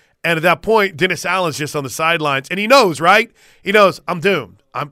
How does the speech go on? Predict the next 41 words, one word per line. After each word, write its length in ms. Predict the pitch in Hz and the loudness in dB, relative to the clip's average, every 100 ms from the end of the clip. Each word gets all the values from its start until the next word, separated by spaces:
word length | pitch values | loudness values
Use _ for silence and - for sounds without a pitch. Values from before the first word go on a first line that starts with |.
| - | -10
I'm 140 | 143 | -8
gonna 180 | 143 151 | -8 -8
have 80 | 151 | -10
to 80 | |
start 240 | - 147 143 | -8 -8 -8
this 200 | 139 - | -12 -8
rookie, 400 | 151 147 107 113 | -10 -10 -18 -18
and 320 | 117 110 110 113 | -14 -10 -8 -6
we're 80 | |
not 140 | 143 139 | -8 -8
gonna 140 | 131 | -10
win 140 | 127 123 | -10 -10
any 140 | 113 | -12
games, 400 | 120 131 110 113 | -10 -8 -10 -12
so 80 | 113 | -12
I'm 120 | 104 | -12
fired." 460 | - 165 143 117 110 - _ | -6 -4 -4 -6 -12 -20 _
But 160 | - 165 | -6 -6
you 60 | 170 | -4
just 160 | 208 | -4
see 100 | - | -4
the 100 | 226 | -6
smile 320 | 180 170 190 175 | -6 -2 0 0
on 60 | |
his 80 | 147 | -4
face. 220 | 180 151 | -8 -8
He's 120 | 127 | -12
like, 140 | 117 104 - | -14 -16 -14
"Well, 140 | 151 | -12
he's 220 | 123 139 | -12 -14
the 60 | 127 | -10
best 220 | 143 135 | -10 -10
quarterback 380 | - 143 139 131 | -10 -8 -8 -8
we 80 | 131 | -10
got." 240 | 120 92 - - - _ | -10 -12 -18 -20 -20 _
So 200 | - 170 | -2 2
he 60 | |
went 140 | 190 208 | 2 2
with 100 | 196 | 2
the 60 | |
rookie. 520 | 196 233 214 220 214 | 4 2 0 -4 -4